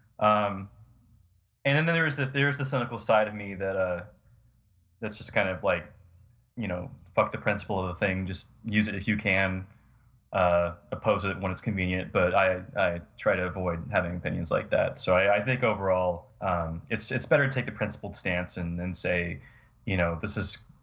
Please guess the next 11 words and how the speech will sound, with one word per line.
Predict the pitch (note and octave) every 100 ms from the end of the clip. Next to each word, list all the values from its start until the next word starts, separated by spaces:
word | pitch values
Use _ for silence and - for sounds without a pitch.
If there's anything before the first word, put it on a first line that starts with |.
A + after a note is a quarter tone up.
| -
gonna | A#2
be | A2
bad | A2 G#2
for | G#2
now, | F#2 F#2+ F#2+ F#2+ - -
but, | F#2
uh, | F2 F2 E2+ - _ _ _ _ _ -
but | B2
overall, | C3+ B2+ A#2 G#2+ G2+
I'm, | F#2+ F#2
I'm, | F#2 F#2+ F2+ F2